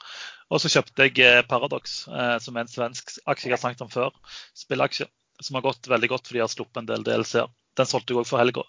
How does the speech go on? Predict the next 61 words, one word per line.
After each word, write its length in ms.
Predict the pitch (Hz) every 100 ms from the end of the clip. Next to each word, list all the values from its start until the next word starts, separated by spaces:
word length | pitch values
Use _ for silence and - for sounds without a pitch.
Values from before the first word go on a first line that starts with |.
| -
Jeg, 380 | 131 127 131 131 - - - - -
jeg 140 | 147
tenker 220 | 143 120
å 20 | 151
sitte 220 | 120 117
lett 220 | 120 -
over 140 | 123 117
helga, 240 | 120 131
for 80 | 123
jeg 80 | 120 113
tror 240 | 123 117
det, 80 | 117 110 _ -
jeg 80 | 165
tror 140 | 180 180
det 40 |
skjer 140 | 185 165
mye 140 | 143
i 80 | 147
helga, 240 | 143 151 135 -
og 160 | 143
jeg 80 | 139
synes 220 | 139 117
det 140 | - 127
er 160 | 120 120
greit 240 | 120 113
å 80 | 127
sitte 320 | 120 - 117
over. 720 | 113 110 113 120 107 107 - _ _ _
Jeg 140 | 160 160
fulgte 260 | 160 156
for 80 | 156
så 60 | 175
vidt 140 | 156 156
tipset 240 | - 147
til 80 | 139
Lars 240 | 131 135
og 80 | 143
kjøpte 320 | 113 - 131
S 80 | -
S 140 | 123 -
G, 140 | 123
for 160 | - 127
jeg 80 | -
tror 160 | 123 117
han 80 | 117
har 140 | 110
helt 180 | 113 -
rett 240 | 123 -
i 60 | 135
forhold 240 | 113 107 104
til, 160 | 117 110 - - - - -
ikke 220 | 139 160
nødvendigvis 300 | 156 147 -
skilsmisser, 640 | 147 143 - 175 - 139 123
men, 320 | 131 131 135
eh, 720 | 131 127 123 120 120 117 113 - - - -
nå 140 | 147 131
skulle 220 | 143 135
jo 60 | 131
Aker 160 | 143
B 80 | 127